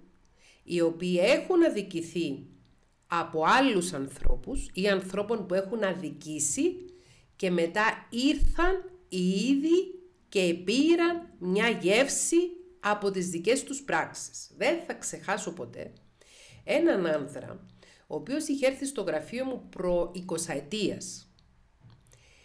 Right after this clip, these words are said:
Ήτανε συγκλονισμένος, επειδή η σύζυγός του τον άφησε για τον συνάδελφό του. Τα φτιάξε δηλαδή η γυναίκα του με τον συνεργάτη του και τον άφησε.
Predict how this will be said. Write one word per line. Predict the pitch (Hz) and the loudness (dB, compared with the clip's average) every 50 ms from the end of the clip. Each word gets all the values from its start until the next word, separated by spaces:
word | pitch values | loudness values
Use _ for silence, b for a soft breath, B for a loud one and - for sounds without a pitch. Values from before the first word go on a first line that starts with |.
| b b b | b b b
Ήτανε | 185 220 277 - 294 277 254 233 | -10 -10 -2 0 0 2 2 2
συγκλονισμένος, | 202 - - 190 185 - 175 165 160 156 147 143 139 139 - 139 139 139 127 123 143 - 135 135 - - _ _ _ _ - _ _ | 0 0 -2 -4 -4 -2 -2 -2 -2 -2 -2 -2 -4 -6 -6 -6 -6 -6 -6 -8 -12 -12 -14 -16 -18 -20 _ _ _ _ -20 _ _
επειδή | - 175 170 175 165 170 226 | -6 -6 -4 -4 -4 -4 -2
η | 294 330 | -2 -2
σύζυγός | 320 - 285 302 302 277 277 269 262 269 - | 0 0 -2 -2 -2 -2 -2 -2 -2 -4 -4
του | - 220 180 | -8 -10 -8
τον | 170 151 147 | -6 -4 -2
άφησε | 156 185 233 240 - 277 277 - 339 359 349 - - - - _ _ _ _ _ _ | 0 -2 -2 -2 -4 -6 -4 -2 -4 -4 -4 -8 -14 -20 -20 _ _ _ _ _ _
για | 190 202 202 | -6 -4 -4
τον | 208 196 | -4 -4
συνάδελφό | - - 214 208 202 190 165 139 123 - - - - | -4 -4 -2 -2 0 0 -2 -4 -6 -8 -14 -16 -18
του. | - - - _ _ _ _ _ _ _ _ | -18 -20 -20 _ _ _ _ _ _ _ _
Τα | - 190 190 | -2 -2 -2
φτιάξε | 190 190 - 165 - - - - | -2 -4 -8 -10 -8 -8 -8 -8
δηλαδή | 143 147 143 147 143 156 175 | -6 -6 -6 -4 -2 -2 -2
η | |
γυναίκα | 170 - 143 151 156 160 160 147 | -4 -4 -4 -6 -6 -6 -6 -8
του | 135 160 | -8 -8
με | 156 151 | -10 -10
τον | 139 135 | -10 -10
συνεργάτη | 131 - - 143 135 127 135 131 165 240 277 - 339 | -10 -8 -8 -8 -10 -10 -6 -2 -2 -2 -2 -4 -6
του | - 339 | -6 -6
και | 330 294 | -6 -4
τον | - 196 180 175 | -2 0 0 0
άφησε. | 151 143 - - - - - - | 0 0 -4 -8 -10 -10 -10 -10